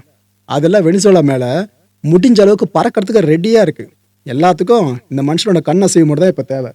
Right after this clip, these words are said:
இந்த குரூஷியல் டைம்ல ட்ரம்ப் கிட்ட இதை பத்தி கேட்டா என்ன தெரியுமா சொன்னாரு அவரு? இப்ப சில நாட்களுக்கு முன்னாடி,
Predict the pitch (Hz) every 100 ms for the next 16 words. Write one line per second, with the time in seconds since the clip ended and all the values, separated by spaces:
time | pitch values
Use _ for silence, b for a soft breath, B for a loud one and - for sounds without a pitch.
0 | _ 139 185 196 - 240 - 269 190 156
1 | 143 110 _ _ - 185 226 254 208 175
2 | 160 185 - 165 180 202 190 156 151 147
3 | 143 175 226 _ _ - - 214 170 175
4 | 185 175 151 151 147 190